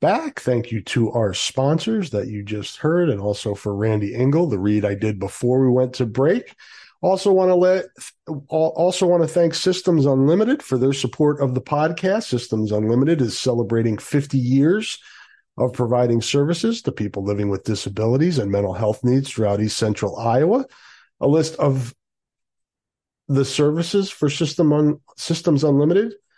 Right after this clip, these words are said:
and upcoming events can be found at S U I dot org. That is S U I dot org. Thank you to Systems Unlimited for their support and the great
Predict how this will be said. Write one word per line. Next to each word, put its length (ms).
and 220
upcoming 440
events 460
can 180
be 100
found 400
at 160
S 300
U 220
I 240
dot 260
org. 360
That 120
is 180
S 440
U 280
I 460
dot 280
org. 280
Thank 240
you 80
to 60
Systems 500
Unlimited 640
for 140
their 180
support 560
and 100
the 60
great 300